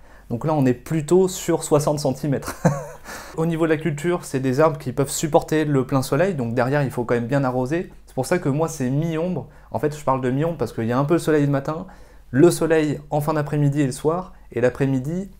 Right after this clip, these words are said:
c'est sous mon voile d'ombrage. Donc le voile d'ombrage, de toute manière, il part en hiver, et il n'y a pas beaucoup de soleil, donc ça, il n'y a pas de souci. Par contre, quand on arrive, euh, printemps, été, là, je mets le voile d'ombrage, et ça permet d'avoir ce vrai mi-ombre, euh,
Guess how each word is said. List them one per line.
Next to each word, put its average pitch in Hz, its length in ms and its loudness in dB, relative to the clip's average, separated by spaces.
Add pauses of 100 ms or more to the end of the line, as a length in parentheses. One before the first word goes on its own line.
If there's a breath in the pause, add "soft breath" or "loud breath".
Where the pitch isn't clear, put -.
c'est - 200 -2
sous - 160 -2
mon 160 140 2
voile 147 220 6
d'ombrage. 127 500 0 (120)
Donc 113 180 -4
le 127 220 0
voile 143 160 8
d'ombrage, 147 320 6
de 131 80 2
toute - 160 -8
manière, 143 400 0
il 135 160 0
part 135 340 2
en 113 100 0
hiver, 143 460 0
et 110 40 -4
il 107 60 -2
n'y 110 60 0
a 113 60 -2
pas 143 240 2
beaucoup 131 280 -2
de 135 40 0
soleil, 143 420 2
donc 110 180 -6
ça, 139 120 -2
il 135 40 -2
n'y 123 60 -4
a - 20 -4
pas 113 120 -4
de - 40 -10
souci. 165 380 -6
Par - 200 -4
contre, 156 200 -4
quand 117 220 -6
on 120 60 -4
arrive, 131 340 0
euh, 104 340 -2
printemps, 131 560 -2
été, 113 380 -2
là, 131 160 0
je 123 80 -4
mets 135 80 0
le 127 40 -2
voile 131 140 0
d'ombrage, 123 520 -4 (220 loud breath)
et 110 80 -2
ça 117 140 0
permet 123 300 0
d'avoir 139 340 2
ce 120 120 -6
vrai 120 420 0
mi-ombre, 143 500 -2 (380 loud breath)
euh, 107 160 0